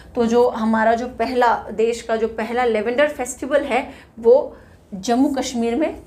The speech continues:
मनाया गया। इसको बैंगनी क्रांति बोलते हैं। तो बैंगनी क्रांति अगर पूछा जाए किससे संबंधित है, then it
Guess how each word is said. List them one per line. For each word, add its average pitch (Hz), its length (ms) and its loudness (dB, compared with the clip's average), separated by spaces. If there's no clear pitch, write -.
मनाया 220 360 -2
गया। 214 160 -2
इसको - 280 -2
बैंगनी 226 400 2
क्रांति 247 460 -2
बोलते 214 360 0
हैं। 269 80 -4
तो 269 100 -2
बैंगनी 214 380 0
क्रांति 220 400 0
अगर 240 200 2
पूछा 240 340 -4
जाए 247 140 2
किससे 254 320 -2
संबंधित 220 640 -2
है, 494 100 -4
then 240 140 -2
it 214 200 -6